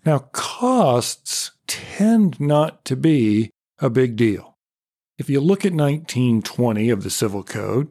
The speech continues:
you'll see that, well, it includes some printing and witness costs and some docket fees and maybe interpreters. So what is included in costs sometimes might just be,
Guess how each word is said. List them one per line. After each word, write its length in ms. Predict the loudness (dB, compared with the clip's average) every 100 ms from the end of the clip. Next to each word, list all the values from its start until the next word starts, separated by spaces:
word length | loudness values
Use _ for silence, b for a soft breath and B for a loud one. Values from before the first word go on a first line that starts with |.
| _
you'll 200 | 0 0
see 340 | 0 0 2 2
that, 220 | 2 0 -4 _
well, 200 | 0 2
it 100 | 2
includes 580 | 0 -2 0 2 4 2
some 260 | 0 0 -2 -4
printing 640 | 0 0 2 0 2 2
and 160 | 2 2
witness 480 | 0 0 -2 -2
costs 720 | -4 -4 0 2 4 2 0 -4
and 140 | -6
some 300 | -2 -2 0
docket 560 | 0 2 0 -2 -6 -4
fees 640 | -2 0 2 2 2 2
and 220 | -2 -2 B B
maybe 280 | -2 0 2
interpreters. 1400 | 0 -2 -6 0 2 2 0 2 4 2 4 2 0 -6 -12 _ _ _ _ _ _
So 180 | -4 0
what 240 | 2 2
is 300 | 2 2 2
included 600 | 2 0 0 0 2 2
in 260 | 0 -2 -4
costs 520 | -6 -2 0 0 -2
sometimes 640 | 0 0 2 0 2 2 2
might 280 | 0 0
just 280 | 0 -2 0
be, 380 | 0 2 0